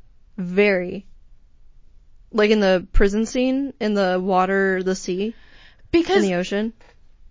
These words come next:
Speaker 2: I think he just kind of grew tired of, like, dealing with him, like, like, <sighs> you know what I mean? Like, even in the, the first Avengers movie, like, he, no one really liked <laughs> Tony.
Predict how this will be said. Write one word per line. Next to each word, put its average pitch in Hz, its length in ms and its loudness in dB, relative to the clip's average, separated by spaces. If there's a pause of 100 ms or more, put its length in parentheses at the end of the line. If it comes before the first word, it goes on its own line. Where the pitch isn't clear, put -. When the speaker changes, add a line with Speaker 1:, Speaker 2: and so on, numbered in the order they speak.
(280)
Speaker 2:
I 311 260 2
think 320 320 -4
he 392 120 0
just 403 200 0
kind 359 180 -2
of 269 280 -8
grew 208 360 -2
tired 190 960 -4
of, 190 200 -6
like, 196 360 -8
dealing 208 420 -6
with 233 160 -4
him, 240 380 -2
like, 202 260 -8 (460)
like, - 100 -20 (140)
<sighs> - 80 -10 (680)
you 277 120 0
know 294 80 4
what 302 100 4
I 277 80 2
mean? 247 240 0
Like, 240 160 -2
even 240 220 -4
in 254 140 -2
the, 208 520 -4 (320)
the 202 320 -8
first 208 240 -8
Avengers 190 460 -8
movie, 185 480 -10
like, 180 180 -12
he, 202 480 -12 (420)
no 277 140 4
one 523 160 4
really 294 240 2
liked 202 260 -2
<laughs> - 20 -6
Tony. 330 580 2